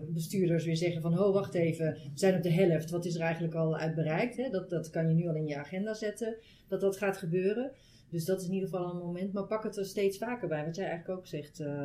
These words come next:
eh, Laura. Waar kan je bij aansluiten met je, met, met het, eh, voorstel wat je nu aan het schrijven bent? Qua taal, gewoon qua woorden of qua onderwerp of thema. Want, eh,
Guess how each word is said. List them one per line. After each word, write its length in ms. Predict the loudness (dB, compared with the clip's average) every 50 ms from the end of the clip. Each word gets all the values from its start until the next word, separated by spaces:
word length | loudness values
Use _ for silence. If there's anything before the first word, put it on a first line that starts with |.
| -2 -4 -4
eh, 280 | -4 -6 -6 -6 -6 -6
Laura. 360 | -6 -6 -6 -6 -4 -4 -4
Waar 180 | -2 -4 -2
kan 180 | -4 -4 -4 -2
je 100 | 0 0
bij 100 | 0 0
aansluiten 680 | 0 -2 -4 -4 -6 -6 -4 -2 -2 -2 -2 -2 -2 -2
met 200 | 0 0 -2 -2
je, 440 | -2 -2 -2 -2 -4 -6 -6 -6 -4 -6
met, 240 | -6 -6 -10 -12 -8
met 240 | -6 -6 -6 -8 -10
het, 240 | -16 -20 -16 -10 -8
eh, 80 | -8 -8 -8
voorstel 400 | -10 -6 -4 -4 -4 -4 -6 -6
wat 140 | -6 -6 -2
je 80 | 0
nu 120 | 0 0 0
aan 100 | 0 -4
het 120 | -4 -6
schrijven 380 | -8 -10 -10 -10 -10 -10 -8 -8
bent? 360 | -6 -6 -4 -4 -6 -8 -12 -16 -20 _ _
Qua 180 | -10 -8 -8 -4
taal, 400 | -4 -4 -2 -2 -2 -2 -2 -2
gewoon 300 | -2 -2 -4 -2 -2 -2
qua 220 | 0 0 0 2 2
woorden 520 | 4 4 4 4 4 2 2 2 0 0
of 140 | -2 -4 -6
qua 260 | -4 -4 -4 -4 -4 -6
onderwerp 480 | -6 -6 -6 -6 -6 -6 -6 -8 -6 -8
of 120 | -10 -8
thema. 520 | -6 -4 -4 -2 -2 -4 -6 -8 -8 -10 -12 _ _ -20 -20 _ _ _ _ _
Want, 380 | -4 -2 -2 -2 -2 -4 -4
eh, 80 | -4